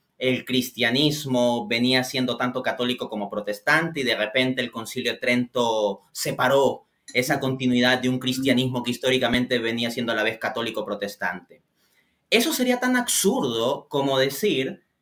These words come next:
que el cristianismo venía siendo trinitario y arriano antes del Concilio de Nicea y de repente vino el Concilio de Nicea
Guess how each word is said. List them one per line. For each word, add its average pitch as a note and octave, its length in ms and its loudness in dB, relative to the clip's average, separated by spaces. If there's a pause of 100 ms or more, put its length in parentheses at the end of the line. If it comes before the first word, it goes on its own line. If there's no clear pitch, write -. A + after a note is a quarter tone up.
que D3+ 140 2
el C3 80 0
cristianismo D#3 720 0
venía D3+ 280 4
siendo D3+ 280 0
trinitario D3 800 2
y C3 140 2
arriano D3 840 4
antes D3 280 4
del C3+ 160 0
Concilio C3+ 380 -4
de C3 60 0
Nicea C#3+ 400 0
y D3 60 0
de B2+ 80 4
repente C3 400 -2
vino B2+ 200 2
el B2 80 -2
Concilio A#2 380 -6
de A#2+ 40 -2
Nicea A2+ 480 -2